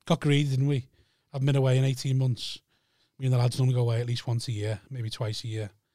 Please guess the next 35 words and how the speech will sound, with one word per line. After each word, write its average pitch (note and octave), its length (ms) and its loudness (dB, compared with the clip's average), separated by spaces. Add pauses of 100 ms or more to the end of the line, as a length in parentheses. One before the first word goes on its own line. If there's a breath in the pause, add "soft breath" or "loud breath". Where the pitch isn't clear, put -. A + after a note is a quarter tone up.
(500)
And, A2+ 120 -2 (240)
um, G#2+ 80 -4
so - 120 -6
we B2 60 2
were B2 80 2
like, C3 100 -6
"Yeah, G3+ 200 0
we'll A#3 80 2
do A3 160 -6
four F#3+ 280 -4
nights." F3+ 380 -4
All C3+ 240 0
forgot B2 320 -4
that A#2+ 80 -8
four A2+ 240 -6
nights A2 240 -6
is B2 100 -10
just - 240 -12
terrible. G#2+ 360 -12 (560)
'Cause, - 100 -20
like, B2+ 80 -14
it's - 80 -4
just - 180 -2
too G#3 160 2
much - 280 2
torture. C3+ 480 -2 (440)
It's F3+ 140 -10
just, F#3 40 -12 (380)
people, A#3+ 400 6
like, F#3+ 220 4
lads' G3 240 4
holidays, F#3 460 6
I C3 80 -8
don't G3 260 4
think, G3+ 340 4